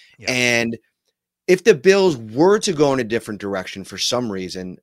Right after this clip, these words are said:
Speaker 2: um, how, what would be the appetite for Brady around the N F L?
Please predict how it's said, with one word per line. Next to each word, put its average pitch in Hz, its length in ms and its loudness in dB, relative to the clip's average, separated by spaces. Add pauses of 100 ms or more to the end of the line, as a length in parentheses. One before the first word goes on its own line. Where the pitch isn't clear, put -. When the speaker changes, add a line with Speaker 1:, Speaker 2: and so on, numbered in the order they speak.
Speaker 2:
um, 95 440 -10 (200)
how, 123 300 -4
what 160 200 2
would 214 100 -2
be 160 100 -4
the 143 160 -4
appetite 117 460 -6
for 113 120 -12
Brady 104 640 -6 (400)
around 113 320 -2
the 107 100 -6
N 104 80 -6
F 95 140 -14
L? 113 200 -10